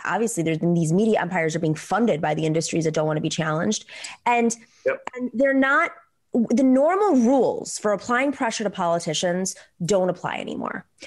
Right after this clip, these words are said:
Speaker 1: because they get off, you know, they, they get off their plane in, in, in, uh,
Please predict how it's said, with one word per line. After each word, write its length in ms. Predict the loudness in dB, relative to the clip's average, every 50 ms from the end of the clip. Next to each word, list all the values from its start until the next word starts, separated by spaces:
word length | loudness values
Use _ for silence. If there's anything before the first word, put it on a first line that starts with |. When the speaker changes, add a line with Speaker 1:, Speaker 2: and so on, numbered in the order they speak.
| -8 _
Speaker 1:
because 580 | -4 -2 -2 0 0 2 2 2 2 0 -2 -8 -12 _ _ _ _
they 160 | -2 0 0 0
get 220 | 0 0 0 2
off, 500 | 2 2 0 0 -2 -4 -8 -14 -20 -20 _ _ _ _ _ _ _ _
you 60 | -2 0
know, 140 | 2 2 2
they, 120 | 0 0
they 200 | -2 -2 -4 -2
get 140 | 0 0 0
off 200 | 0 0 -2 -2
their 120 | -4 -4
plane 320 | -2 -2 -2 0 0 0 -2
in, 120 | -2 -4 -2 0
in, 180 | 0 0 0
in, 200 | 2 0 2 2
uh, 240 | 2 0 0 0 -2